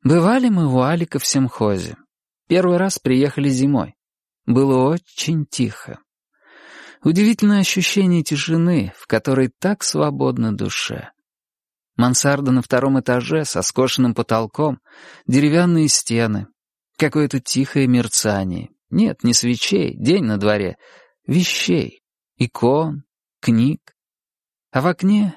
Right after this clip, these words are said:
деревья, небо. Особенно помню крест еловой верхушки, врезавшийся в небо.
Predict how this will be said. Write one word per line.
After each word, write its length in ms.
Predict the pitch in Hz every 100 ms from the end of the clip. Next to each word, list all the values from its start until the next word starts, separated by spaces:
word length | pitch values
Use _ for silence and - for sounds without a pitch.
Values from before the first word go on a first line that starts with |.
| -
деревья, 840 | 127 139 143 120 127 127 120 117 _ _
небо. 600 | - 113 120 123 110 123 - _ _ _ _ _
Особенно 500 | 147 - 202 180 175
помню 420 | - 180 170 160
крест 480 | - 143 156 151 -
еловой 520 | 143 143 151 139 135
верхушки, 640 | 143 143 - 147 - -
врезавшийся 760 | 92 107 135 127 - 110 - 107
в 60 |
небо. 400 | 101 98 82 -